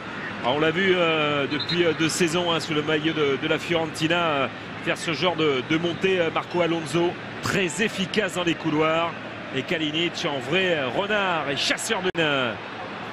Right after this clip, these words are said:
de Nerazzurri, mais, euh, les accélérations sont terribles de, de l'autre côté avec, euh, Joao, ouais, il peut, Joao Miranda dans ce duel avec Kalinic. Et c'est rouge, bah oui,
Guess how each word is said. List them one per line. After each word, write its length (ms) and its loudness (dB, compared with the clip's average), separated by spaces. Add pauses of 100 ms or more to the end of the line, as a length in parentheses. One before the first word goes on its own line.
de 60 0
Nerazzurri, 680 2
mais, 160 2
euh, 100 2
les 200 2
accélérations 580 0
sont 240 -4
terribles 240 0
de, 300 0
de 40 0
l'autre 300 0
côté 460 0
avec, 180 0 (100)
euh, 140 0 (100)
Joao, 120 2 (880)
ouais, 80 0
il 80 0
peut, 160 -4 (240)
Joao 260 0
Miranda 400 0 (920)
dans 60 -2
ce 160 -4
duel 300 0
avec 240 0
Kalinic. 680 -2 (960)
Et 300 0
c'est 160 -2
rouge, 320 -2
bah 160 2
oui, 200 0